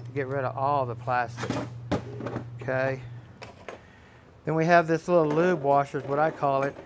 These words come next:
It sets around your lower planet and goes inside your, your upper planet. And to me, it's a seal that keeps this area full of oil, keeps these, uh, planets just full of oil. Okay.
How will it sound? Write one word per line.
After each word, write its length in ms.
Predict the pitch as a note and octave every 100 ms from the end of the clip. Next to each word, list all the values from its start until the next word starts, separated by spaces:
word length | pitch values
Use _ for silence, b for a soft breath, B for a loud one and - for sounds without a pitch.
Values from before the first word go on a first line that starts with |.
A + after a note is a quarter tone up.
| B B B
It 100 | D3+
sets 380 | C3+ G#3 A3 A3
around 380 | G3+ F#3+ G3 G3
your 200 | E3+ D#3
lower 240 | D3+ F3
planet 500 | F3+ F3+ F3 F#3 F3+
and 120 | D#3+ C#3+
goes 200 | D#3+ E3
inside 440 | D#3 - E3 D#3+
your, 220 | C#3+ C3+ - B B B
your 180 | D3 C3
upper 240 | D3 D#3 D#3+
planet. 460 | - F3 F3 E3+ - B B B
And 120 | D3 C#3
to 100 | D#3
me, 300 | F#3+ A3 F#3+
it's 200 | D#3+ -
a 80 |
seal 400 | C#3 - F#3 G3+
that 160 | F3 C#3+
keeps 280 | - F3+ -
this 220 | E3+ D#3
area 300 | E3 E3+ D#3+
full 260 | - E3 D#3
of 140 | C3
oil, 260 | C#3+ C#3 A#2+
keeps 280 | - D3+ -
these, 140 | C#3+ -
uh, 100 | C3+
planets 380 | - D#3 C#3+ -
just 160 | A#2+
full 260 | - D3+ D3
of 120 | A#2
oil. 300 | B2 A2 G#2 - - - B B B -
Okay. 460 | A#2+ - C#3+ C#3+